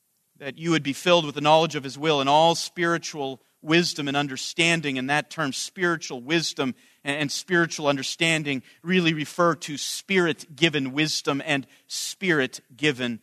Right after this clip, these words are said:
understanding. The Spirit, who is the source of the self-disclosure of God to man, is also that one who very intimately, very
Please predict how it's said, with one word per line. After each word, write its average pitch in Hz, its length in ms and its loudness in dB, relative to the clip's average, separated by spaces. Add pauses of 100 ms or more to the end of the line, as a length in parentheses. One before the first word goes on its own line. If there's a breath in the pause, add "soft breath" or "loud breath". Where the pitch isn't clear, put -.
(320)
understanding. 110 960 -6 (1300)
The 127 100 -10
Spirit, 160 640 0 (560)
who 147 140 -2
is 131 200 -2
the 135 100 -8
source - 840 2 (800)
of 156 100 4
the 139 80 -8
self-disclosure 185 1080 2
of 135 120 -4
God 165 300 8
to 156 100 -10
man, 143 360 0
is 127 140 -6
also 143 300 2
that 139 180 2
one 139 360 2
who 131 160 -6
very 156 680 2 (360 soft breath)
intimately, 120 880 -4 (380)
very 170 500 4